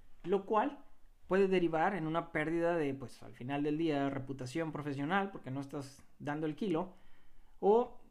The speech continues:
en peligrosos y costosos errores, ¿no? Hay personas que tienen trabajos muy sensibles a los errores y que realmente pega en el bolsillo de la empresa. Ahora, segundo, ¿qué pasa? Debilita tu salud.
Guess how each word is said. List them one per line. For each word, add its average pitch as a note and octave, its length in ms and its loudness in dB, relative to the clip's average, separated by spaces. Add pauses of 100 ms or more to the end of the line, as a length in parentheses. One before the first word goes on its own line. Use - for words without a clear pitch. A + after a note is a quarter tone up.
en D3 160 -4
peligrosos D#3 600 2
y F#3+ 100 -2
costosos D3+ 540 -4
errores, C3 420 0
¿no? E3 240 4
Hay C#3+ 160 2
personas C#3 480 -4
que C3+ 100 -6
tienen C#3 280 0
trabajos C3 500 -4 (200)
muy D#3+ 720 2
sensibles F#3 1000 0
a B2+ 460 -2
los B2+ 180 -4
errores D#3+ 520 -2
y C#3 180 -6
que C3 160 -6
realmente D3 500 -2
pega D3 360 -2
en D3+ 100 -2
el C3+ 100 -2
bolsillo C3+ 420 -2
de C3 80 -2
la A#2+ 60 -2
empresa. - 500 -8 (920)
Ahora, D3+ 160 -2
segundo, D#3+ 480 2 (420)
¿qué - 100 -6
pasa? C3 300 -2
Debilita F#3+ 460 0
tu A3 100 -6
salud. G#3+ 400 0